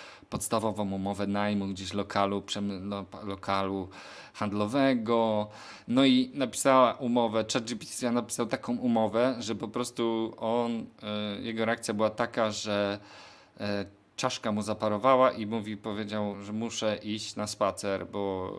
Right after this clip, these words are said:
y, muszę to przemyśleć, bo nie wiem, co się dalej będzie działo z moją pracą". Także jest, y, lepszy zdecydowanie niż, y, niż asystenci. Ale do tego wszystkiego w tym tygodniu, y,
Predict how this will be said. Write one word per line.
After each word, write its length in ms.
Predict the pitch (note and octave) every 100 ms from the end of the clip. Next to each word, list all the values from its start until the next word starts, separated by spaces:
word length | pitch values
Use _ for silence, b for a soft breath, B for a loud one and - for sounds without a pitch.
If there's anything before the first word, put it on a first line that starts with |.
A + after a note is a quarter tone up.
| -
y, 580 | G2 F#2 F2 - - -
muszę 200 | A2 G#2
to 120 | G2
przemyśleć, 560 | F#2 A2+ G#2 - E2 -
bo 120 | F#2+
nie 160 | G2+ G2
wiem, 180 | G2 F#2+
co 180 | -
się 180 | G#2 C3
dalej 260 | B2 A2+ D3
będzie 280 | C3 D3+ C#3+
działo 260 | C#3 A#2+
z 80 | -
moją 280 | C3 C#3 A#2
pracą". 460 | A#2+ G#2 - A2+ G2+ B B B B
Także 300 | B2 A2 B2
jest, 300 | B2+ B2+ A2
y, 300 | C3 B2 A#2 A#2+
lepszy 280 | D3+ -
zdecydowanie 640 | B2 A#2 - A#2 A#2+ B2+ A#2
niż, 400 | A2 G#2+ - -
y, 400 | A2 G#2 A2 F#2+
niż 200 | A2 G#2+
asystenci. 720 | A2 - - G#2+ G#2 - C3+ - B B B B
Ale 400 | C3 F3+ F#3+ G2+ - -
do 220 | B2 A#2 C#3+
tego 300 | A3+ A#3+ A#3
wszystkiego 520 | - - B2+ C#3+ G#2+
w 60 |
tym 160 | - C4
tygodniu, 500 | C4+ C#3 A#2+ G#3+ C4+ - - _ _ _ _ - -
y, 420 | C3 B2 A#2+ -